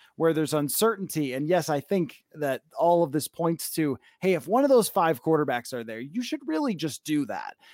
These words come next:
because you need a lot of things to click in order for this year to be great. And so you should be thinking about the future more than you're thinking about, "Hey, let's just fill this defensive end and then we'll be all set," like they have tried to do in the past. Um,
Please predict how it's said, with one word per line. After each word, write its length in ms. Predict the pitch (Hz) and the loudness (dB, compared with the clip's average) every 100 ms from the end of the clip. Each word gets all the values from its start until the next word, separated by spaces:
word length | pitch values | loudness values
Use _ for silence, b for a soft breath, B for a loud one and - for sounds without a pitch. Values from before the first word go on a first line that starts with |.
| b | b
because 420 | 175 - 175 147 | -2 4 4 4
you 80 | 185 | 4
need 200 | 254 240 | 4 4
a 60 | 185 | 4
lot 280 | 165 160 156 | 4 4 2
of 80 | |
things 280 | - 160 151 | 0 -2 -2
to 100 | - | -6
click 400 | - - 254 - | -8 0 2 2
in 80 | 170 | -2
order 240 | 160 160 156 | 0 0 -2
for 160 | 151 | -6
this 240 | 151 143 151 | -4 -4 -2
year 160 | 147 | -2
to 80 | 135 | -4
be 120 | 131 | -8
great. 420 | 123 220 233 165 - b b | 0 2 4 0 -6 b b
And 120 | 151 | -6
so 100 | - | -4
you 120 | 165 | -4
should 160 | - 147 | -4 -8
be 80 | 143 | -6
thinking 340 | 165 139 143 | -6 -6 -6
about 300 | 143 135 131 - | -2 -2 -2 -6
the 100 | 147 | -8
future 580 | - 277 269 165 131 135 | 2 4 4 2 2 2
more 280 | 147 160 160 | 2 4 4
than 180 | 156 | 2
you're 140 | 151 143 | 0 0
thinking 300 | - 156 151 | -2 -2 0
about, 320 | 147 143 139 139 | 2 2 2 0
"Hey, 200 | 151 160 | -2 0
let's 240 | 151 151 | 0 -2
just 240 | - 156 - | -4 -6 0
fill 180 | 170 151 | 2 2
this 180 | 143 - | 0 -6
defensive 480 | - 165 147 135 | -2 0 0 0
end 260 | 156 151 135 | 0 0 0
and 100 | 131 | -2
then 120 | 139 | -2
we'll 160 | 143 139 | 0 -2
be 180 | 131 143 | 0 -2
all 160 | 123 | -2
set," 300 | 123 175 147 - b b | -2 0 0 -2 b b
like 220 | 151 151 | -2 0
they 160 | 147 135 | 0 -2
have 160 | 131 | -2
tried 280 | - 151 135 | -2 0 0
to 60 | 123 | -2
do 240 | 123 135 127 | -4 -4 -6
in 100 | 135 | -12
the 60 | 123 | -8
past. 480 | 165 165 123 - - b b b | 0 0 0 -4 -16 b b b
Um, 440 | 160 151 143 143 | 2 2 0 -4